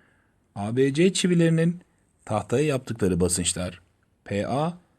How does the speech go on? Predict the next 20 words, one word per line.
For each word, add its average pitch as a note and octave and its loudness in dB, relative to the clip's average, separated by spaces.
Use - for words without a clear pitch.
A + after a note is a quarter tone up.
P G2+ -2
B D#3 4
ve D#3+ 0
P B2+ 0
C E3 2
arasındaki F#2 0
büyüklük C3 -2
ilişkisi C3+ -2
nedir C#3 0
diye E2 0
sorulmuş. D3+ -2
Burada F#3 -2
basınç F3 0
uygulanan E3 -2
kuvvet F3 -4
bölü A#2 0
yüzey C#3 0
alanı G2+ 0
şeklinde E2 -6
bulunacağından F#2 0